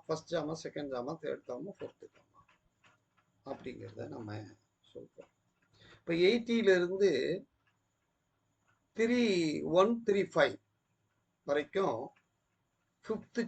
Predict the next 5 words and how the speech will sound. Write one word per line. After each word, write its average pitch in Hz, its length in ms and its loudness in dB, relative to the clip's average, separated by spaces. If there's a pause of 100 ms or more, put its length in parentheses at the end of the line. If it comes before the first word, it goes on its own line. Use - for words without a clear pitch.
ஜாமா. 101 300 0 (1200)
அப்ப 180 320 2
சிக்ஸ்த் 233 320 -2 (120)
ஜாமாங்கிறது 151 1080 0 (2000)
பாருங்க, 135 500 0